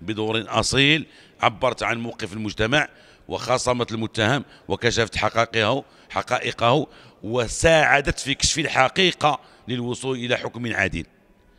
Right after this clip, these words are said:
فكانت موفقة. وكما يقال، ما يقول الفقهاء علم الضحايا، حينما تكون النيابة العامة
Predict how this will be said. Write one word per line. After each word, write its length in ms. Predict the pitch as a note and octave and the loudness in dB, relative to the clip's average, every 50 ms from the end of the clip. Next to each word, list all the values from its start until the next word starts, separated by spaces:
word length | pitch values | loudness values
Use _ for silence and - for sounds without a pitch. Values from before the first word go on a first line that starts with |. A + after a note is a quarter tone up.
| _ _ _ _ | _ _ _ _
فكانت 380 | - A#2 B2 - D3+ C#3+ A2+ B2+ | -2 0 2 4 4 2 2 0
موفقة. 520 | C#3 C3 G#2 - - F#2 - - - - _ _ _ - - _ - | -4 -4 -4 -4 -4 -4 -4 -6 -10 -14 _ _ _ -20 -20 _ -12
وكما 300 | F2+ - B2 C3 C3+ C3+ | -6 -4 -2 0 2 2
يقال، 480 | C#3 B2+ - - C3+ C3 B2+ A#2+ A#2 | 0 0 0 2 2 2 2 0 -2
ما 80 | A#2 B2 | -2 -2
يقول 240 | A#2 - - A#2 A#2 | -2 -2 -4 -6 -8
الفقهاء 420 | F#2+ D#2+ G2 - - A#2+ A#2+ A#2 | -8 -10 -12 -2 2 2 2 2
علم 120 | A#2 A#2 A2 | 2 -2 -6
الضحايا، 460 | F#2+ E2+ G#2+ - - C#3 D#3+ C3 - - - - - - - | -6 -6 -6 -4 -4 -4 -4 -6 -8 -10 -18 -20 -20 -16 -12
حينما 300 | - - C#3+ D3+ D3+ D3+ | -8 -4 -2 -2 -2 -2
تكون 320 | - - D3 C#3 - D3 D3 | 0 -2 -2 -2 -2 -6 -4
النيابة 180 | D3 C#3+ C3+ | -2 -2 0
العامة 420 | B2+ B2+ C3+ C3+ C3+ C3+ C3 - | 0 0 -2 0 -2 -2 -2 -2